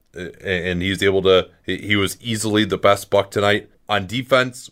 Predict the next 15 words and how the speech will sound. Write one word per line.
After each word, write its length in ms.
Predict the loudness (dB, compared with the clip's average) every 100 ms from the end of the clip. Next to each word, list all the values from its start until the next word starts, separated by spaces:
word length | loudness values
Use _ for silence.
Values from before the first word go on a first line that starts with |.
| _
Bam 300 | -2 0 4
Adebayo 560 | 4 4 2 4 4 2
struggled 500 | -4 0 2 2 0
with 220 | -4 -2
five 300 | 2 2 4
out 100 | 2
of 80 | 0
sixteen, 640 | -8 -10 -8 -4 -4 -6 _ _ -4
and 300 | -2 -2 2
Bam 320 | 2 2 0
tried 280 | 2 2 2
to 60 |
do 260 | -2 -2 2
his, 340 | 4 4 0
uh, 240 | -8 -8